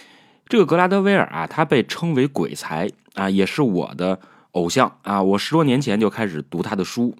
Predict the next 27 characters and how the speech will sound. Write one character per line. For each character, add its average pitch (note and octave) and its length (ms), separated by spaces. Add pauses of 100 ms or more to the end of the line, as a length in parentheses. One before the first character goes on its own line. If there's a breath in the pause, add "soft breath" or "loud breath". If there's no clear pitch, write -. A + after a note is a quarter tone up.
啊， F2+ 160
包 A2 160
括 G#2+ 180
《引 E2 120
爆 A2+ 160
点》 E2 320
和 E2+ 200
这 F2+ 160
本 D#2 140 (300 loud breath)
《异 B2 160
类》。 G#2+ 140 (720 loud breath)
这 G3 80
格 F3+ 100
拉 G3 100
德 G3 140
维 F#3+ 160
尔 C#3+ 140
啊， - 260
这 G2+ 220
个 F2 280 (400)
一 F3 140
头 C3+ 180
卷 A2 300
曲 D3+ 140
的 C3 80
长 F#2+ 260
发 A2+ 220